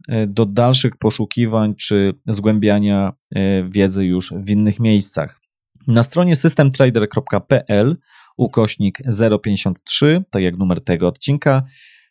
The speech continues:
podlinkuję wszystkie wspomniane materiały w tym odcinku. Jest też odcinek numer jeden, w którym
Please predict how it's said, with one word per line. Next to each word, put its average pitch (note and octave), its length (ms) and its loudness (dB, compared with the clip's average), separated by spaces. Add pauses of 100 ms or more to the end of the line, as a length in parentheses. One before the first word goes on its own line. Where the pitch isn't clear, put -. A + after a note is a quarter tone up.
podlinkuję C#3 540 2
wszystkie B2 320 0
wspomniane A2+ 400 -2
materiały G2+ 520 0
w - 40 -18
tym G2+ 140 -2
odcinku. - 500 -6 (880)
Jest F#3 240 4
też G#3+ 180 2
odcinek C#3 400 0
numer C3+ 240 4
jeden, A#2 380 2
w - 40 -18
którym G2 320 0